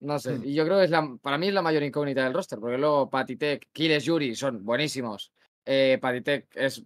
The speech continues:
Speaker 1: un animal y Foxy también, eh, habla la gente maravillas de él. Yo qué sé, a mí el que más me patina es Hyber, que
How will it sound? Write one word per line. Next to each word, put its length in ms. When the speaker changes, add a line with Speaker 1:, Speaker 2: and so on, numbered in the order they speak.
Speaker 1:
un 280
animal 600
y 420
Foxy 340
también, 440
eh, 160
habla 260
la 80
gente 260
maravillas 380
de 140
él. 160
Yo 180
qué 100
sé, 160
a 120
mí 80
el 60
que 60
más 100
me 80
patina 260
es 120
Hyber, 440
que 480